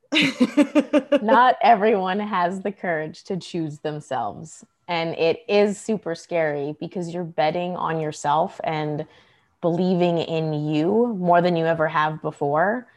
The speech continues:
Speaker 2: And we're not taught to do that. We're taught to do what everybody else tells us. And we're like, "Okay, I'll just do what's expected." And then when you stop to do what you wanna do,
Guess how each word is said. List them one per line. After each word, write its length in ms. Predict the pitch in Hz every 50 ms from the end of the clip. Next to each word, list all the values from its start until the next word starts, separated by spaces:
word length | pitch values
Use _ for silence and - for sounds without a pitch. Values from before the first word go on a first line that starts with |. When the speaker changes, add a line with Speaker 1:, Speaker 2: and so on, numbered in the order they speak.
| _ _ _ _
Speaker 2:
And 160 | - 208 208
we're 120 | 185 196 196
not 320 | 202 208 214 208 - -
taught 380 | - - - 190 190 190 - -
to 120 | - 220 196
do 260 | 180 - 196 233 247
that. 320 | 220 180 160 151 - -
We're 120 | - 160 170
taught 380 | 170 - - 180 - - -
to 80 | - 202
do 200 | 180 196 202 202
what 140 | 202 196 190
everybody 480 | 190 196 214 214 196 208 202 208 208
else 240 | 208 202 208 208 -
tells 340 | - - 208 254 269 214 170
us. 240 | 147 151 160 - -
And 60 | 175
we're 80 | 175 175
like, 160 | 185 214 220 -
"Okay, 400 | 453 508 539 523 - 466 427 415 403
I'll 160 | 392 403 403
just 280 | - 370 349 - _
do 400 | - 294 302 320 320 302 - - - - - _ _ _ _ _
what's 240 | - - - - -
expected." 680 | 302 - - - - - 330 - - - 196 196 196 202
And 200 | 185 190 202 202
then 100 | 196 202
when 160 | 202 202 202
you 120 | 190 190
stop 560 | 185 - - - - 180 165 190 208 - - -
to 320 | - 220 190 170 160 160 - _ _ _ _ _ _ _ _ _ _ _ _ _ _
do 140 | - 190 196
what 180 | 180 185 180 -
you 220 | 170 160 180 190
wanna 400 | 208 196 226 247 247 254 285 294
do, 560 | 285 - 285 294 311 349 392 415 415 427 403